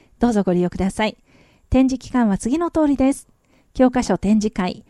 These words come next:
六月十二日金曜日から二十八日日曜日、国語の教科書に載っている本の特別展示は、六月十二日金曜日から八月二十六日水曜日まで、場所は岩出図書館展示コーナー。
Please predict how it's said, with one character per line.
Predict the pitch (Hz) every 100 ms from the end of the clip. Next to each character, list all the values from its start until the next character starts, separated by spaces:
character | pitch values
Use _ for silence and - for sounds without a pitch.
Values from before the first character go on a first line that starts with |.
| _ -
六 | 202 226
月 | 220 - 196
十 | 240 302
二 | 302
日 | 302 277 -
金 | 269 294
曜 | 302 277
日 | 240
か | 226
ら | 185
二 | 190 254
十 | 262 220
八 | 190 -
日 | 233 233 220
日 | 170 - 302
曜 | 330 269
日、 | - - _ _ _ _ -
国 | - 254 349
語 | 359
の | 349
教 | 339 330
科 | 311
書 | 277
に | 214 175
載 | 175
っ |
て | - 247 226
い |
る | 214
本 | 294 302 233
の | 175 - _ - -
特 | 185 330
別 | 349 - -
展 | 311 269
示 | 202
は、 | 175 - _ _ _ -
六 | 190 233
月 | 214 208 214 -
十 | 190 240 247
二 | 247
日 | 240 233 -
金 | 277 320
曜 | 320 294
日 | 247
か | 254
ら | 226 226 _ _
八 | 175 -
月 | 277 294 277
二 | 302 359
十 | 330 277
六 | 220 196
日 | 185 165 165
水 | - 233 247
曜 | 220
日 | 165
ま | 160
で、 | 175 - _ _ -
場 | 185
所 | 214 196
は | 196 -
岩 | 214 226
出 | 214
図 | 208
書 | 196 190
館 | 147 127
展 | - 247
示 | 302 302
コ | 302
ー | 277
ナ | 208 175
ー。 | 135